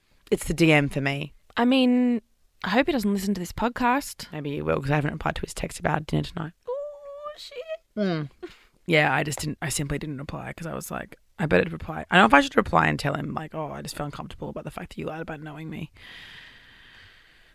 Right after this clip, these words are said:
Speaker 1: <sighs> I was so joyous. Uh, yeah, so that was my nightmare fuel.
Speaker 2: I hate that for you.
Speaker 1: It was, made me really uncomfortable as well. But it's fine if he was like,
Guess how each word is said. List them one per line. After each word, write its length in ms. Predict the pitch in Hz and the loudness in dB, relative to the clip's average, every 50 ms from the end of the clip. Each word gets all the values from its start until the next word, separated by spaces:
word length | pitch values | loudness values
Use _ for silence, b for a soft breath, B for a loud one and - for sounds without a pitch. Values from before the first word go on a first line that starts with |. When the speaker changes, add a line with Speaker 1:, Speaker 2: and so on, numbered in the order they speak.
| B B B B _ - | B B B B _ -2
Speaker 1:
<sighs> 340 | - - - - - - - | 0 0 2 2 0 0 0
I 40 | 190 | 0
was 120 | 185 165 | 0 0
so 180 | - - 208 196 | 0 0 0 0
joyous. 560 | 175 - 156 - - - 165 160 - - - B B B B B B B B B B B B B B B B B B B - | -2 -2 -8 -8 -8 -8 -8 -8 -8 -8 -8 B B B B B B B B B B B B B B B B B B B 4
Uh, 240 | - 165 156 147 147 | 8 10 10 10 10
yeah, 300 | - 202 180 165 147 - | 10 10 10 10 10 8
so 140 | - - - | 6 6 4
that 100 | - - | 4 4
was 100 | - 165 | 4 2
my 100 | 175 170 | 4 6
nightmare 300 | 156 151 - - - - - | 6 6 4 4 2 -2 -2
fuel. 300 | - - - - 180 170 - - _ - | 0 0 0 -2 -2 -6 -10 -14 _ -2
Speaker 2:
I 60 | 247 | 0
hate 300 | 220 214 240 233 220 - | 2 4 4 4 4 2
that 200 | - 196 - - | -2 -6 -6 -6
for 120 | - - 233 | -8 -8 -6
you. 380 | 220 214 214 214 214 226 254 | -4 -2 0 0 2 2 2
Speaker 1:
It 60 | 226 202 | 0 0
was, 200 | 202 180 175 - | -2 -4 -2 0
made 120 | 196 185 | 0 2
me 80 | 185 190 | 2 4
really 180 | 190 185 175 175 | 4 6 6 4
uncomfortable 560 | 165 - 143 139 - - - - - - - | 4 2 -2 -4 -4 -6 -6 -6 -6 -6 -6
as 200 | - 165 147 143 - | -6 -6 -6 -6 -4
well. 320 | 143 - 139 156 165 - _ B B B B B B B | -4 -4 -4 -6 -8 -12 _ B B B B B B B
But 100 | - 233 | 2 2
it's 120 | 233 - - | 2 2 6
fine 200 | - 247 240 240 | 8 8 8 8
if 80 | 233 | 6
he 100 | - 247 | 4 4
was 120 | 233 240 226 | 4 4 4
like, 100 | 233 | 2